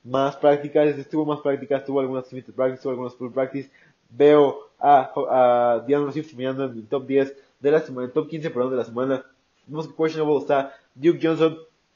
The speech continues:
por, y C J Process, por lo que David Johnson, si, si llega a jugar, que muy probablemente va a jugar,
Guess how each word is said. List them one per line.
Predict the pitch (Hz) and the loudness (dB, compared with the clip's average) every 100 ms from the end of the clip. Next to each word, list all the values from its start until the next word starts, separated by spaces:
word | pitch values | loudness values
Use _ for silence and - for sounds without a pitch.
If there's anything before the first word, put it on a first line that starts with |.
| _ _ _ _ | _ _ _ _
por, | - 160 160 | 0 2 2
y | 151 139 | -4 -8
C | 170 | -6
J | 170 165 | 0 2
Process, | 156 151 151 | 2 0 0
por | 151 135 | -4 -4
lo | 120 | -2
que | 127 120 - _ _ | -2 -4 -10 _ _
David | 147 175 175 151 | 4 6 6 2
Johnson, | 151 147 | -4 -8
si, | - 123 117 | -16 -18 -18
si | - 127 | -16 -4
llega | 139 | -2
a | 147 | -2
jugar, | 123 131 135 | 2 2 2
que | 135 | -2
muy | 143 | -4
probablemente | 156 151 139 135 | 0 2 0 -2
va | 131 | -2
a | |
jugar, | 131 117 120 127 | -2 0 0 0